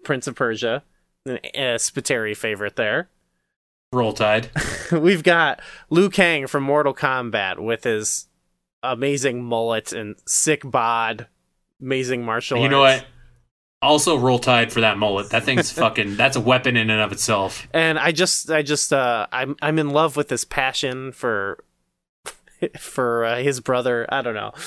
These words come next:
Speaker 1: Um,
Speaker 2: <laughs>
Speaker 1: we've, of course, got Chun-Li from Street Fighter.
Speaker 2: Oh, Roll Tide.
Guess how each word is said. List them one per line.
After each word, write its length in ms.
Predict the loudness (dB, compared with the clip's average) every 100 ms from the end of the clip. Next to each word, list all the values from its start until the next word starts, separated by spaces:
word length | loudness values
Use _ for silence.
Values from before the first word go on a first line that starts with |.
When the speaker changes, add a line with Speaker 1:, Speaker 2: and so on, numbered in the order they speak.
| -14 -16 -4 -4 4 4
Speaker 1:
Um, 520 | 6 2 -2 -4 -12 -4
Speaker 2:
<laughs> 600 | -4 -2 -4 -4 0 2
Speaker 1:
we've, 140 | 2
of 100 | 2
course, 300 | 4 2 2
got 380 | 0 2 0 -4 _ _ _ _ -4
Chun-Li 720 | 2 2 2 0 0 0 -4
from 360 | -2 -2 -2
Street 260 | -4 -2 -2
Fighter. 360 | -2 -2 0 2
Speaker 2:
Oh, 400 | 2 2 -2 -8 -18 -20 -20 _ _ _
Roll 160 | -4 -2
Tide. 320 | 0 -2 -2